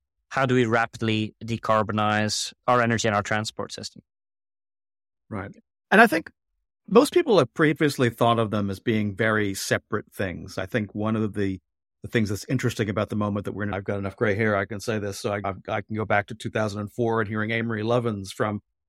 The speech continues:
Speaker 2: what was formerly Rocky Mountain Institute at that point, it's now, now been rebranded as R M I, talking about this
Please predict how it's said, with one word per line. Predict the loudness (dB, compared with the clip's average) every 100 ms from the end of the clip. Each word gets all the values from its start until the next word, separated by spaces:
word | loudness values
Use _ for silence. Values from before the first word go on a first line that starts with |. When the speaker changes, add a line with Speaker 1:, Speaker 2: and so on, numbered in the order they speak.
| _
Speaker 2:
what | 2 2 4
was | 2 2
formerly | 2 4 6 6 4
Rocky | 6 4 4
Mountain | 2 2 2
Institute | 0 -2 0 0
at | 2
that | 0 0
point, | -4 -6 -6
it's | -8
now, | -6 -4
now | -4 -4
been | -4 -6 -8
rebranded | -6 -4 -2 -2 -4
as | -4
R | 0 0
M | 2
I, | 0 0 -4 _ _ _ 0
talking | 4 6 4
about | 2 2 2 _ -6
this | -6 -6 -10